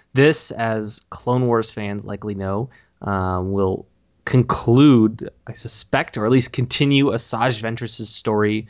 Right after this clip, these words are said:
from, uh, the Clone Wars. You know, she had a very interesting arc where, um, she almost kinda started to,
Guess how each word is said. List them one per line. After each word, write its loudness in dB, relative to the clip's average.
from, -2
uh, -10
the -6
Clone -2
Wars. 0
You -4
know, -4
she -4
had 2
a 2
very 4
interesting -2
arc -4
where, -4
um, -4
she -4
almost 0
kinda -2
started -2
to, -6